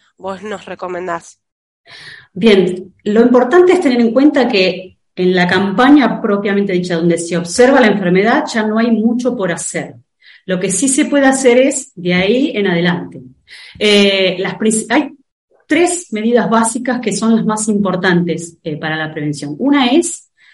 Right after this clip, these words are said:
Speaker 2: el control de los puentes verdes, o sea, eliminar todos los trigos guachos y todas esas ex-,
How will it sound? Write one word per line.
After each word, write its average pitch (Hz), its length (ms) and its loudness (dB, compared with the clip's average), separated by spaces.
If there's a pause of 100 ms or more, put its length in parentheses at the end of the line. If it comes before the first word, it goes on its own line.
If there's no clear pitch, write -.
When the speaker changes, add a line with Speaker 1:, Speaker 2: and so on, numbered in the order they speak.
Speaker 2:
el 196 120 -2
control 214 400 2
de 285 80 2
los 254 140 -2
puentes 240 280 0
verdes, 175 300 -2
o 196 80 -4
sea, 214 220 -2
eliminar 202 760 2
todos 220 180 -6
los 190 160 -10
trigos 175 320 -4
guachos 185 600 -6
y 170 80 -6
todas 202 240 -4
esas 208 400 -8
ex-, 175 240 -12